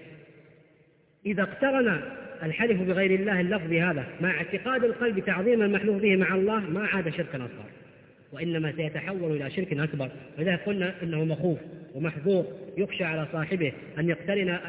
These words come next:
تقترن ألفاظ لسانه بأمور تقوم في قلبه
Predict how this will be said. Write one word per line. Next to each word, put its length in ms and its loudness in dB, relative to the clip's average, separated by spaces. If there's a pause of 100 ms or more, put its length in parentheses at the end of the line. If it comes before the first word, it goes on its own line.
(640)
تقترن 360 2
ألفاظ 320 2
لسانه 440 2 (320)
بأمور 360 2
تقوم 420 2
في 120 4
قلبه 380 4